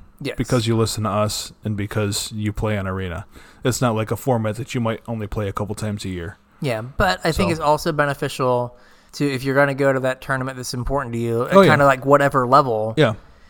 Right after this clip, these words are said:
Speaker 1: to be like, "You know what, I wanna take an afternoon and really think about
Speaker 2: Mm-hmm.
Speaker 1: what I wanna do."
Speaker 2: No, absolutely.
Speaker 1: Right, I, we have the story from years ago now, Mardu Vehicles, when we, like,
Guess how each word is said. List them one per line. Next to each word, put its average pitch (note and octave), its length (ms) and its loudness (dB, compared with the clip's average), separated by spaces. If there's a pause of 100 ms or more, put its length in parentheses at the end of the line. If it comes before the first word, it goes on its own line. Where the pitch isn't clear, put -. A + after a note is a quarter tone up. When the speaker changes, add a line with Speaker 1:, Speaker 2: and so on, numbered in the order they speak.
(140)
Speaker 1:
to C#3+ 120 -6
be C3+ 160 2
like, C3 240 0
"You C#3 80 -4
know C3 120 0
what, B2+ 200 4
I B2+ 160 2
wanna C3 260 -2
take B2+ 600 -6 (280)
an C3+ 120 -2
afternoon B2 680 -2
and A#2+ 160 -4
really B2 240 0
think B2 260 -4
about A2+ 520 0 (100)
Speaker 2:
Mm-hmm. E3 180 4 (220)
Speaker 1:
what C3 300 4
I A#2+ 260 6
wanna A#2+ 300 -2
do." A2 560 -6
Speaker 2:
No, F3 120 4
absolutely. B2+ 540 2 (140)
Speaker 1:
Right, C3 220 -2
I, C3 100 0 (100)
we C#3 120 -2
have C3 340 0
the B2 400 0
story A#2+ 440 -2
from A#2 420 -4 (100)
years B2+ 260 -4
ago A#2+ 220 -2
now, A2 380 -6
Mardu C3 360 4
Vehicles, A#2+ 800 -2
when A#2+ 180 -2
we, B2 160 -2
like, A#2+ 380 -2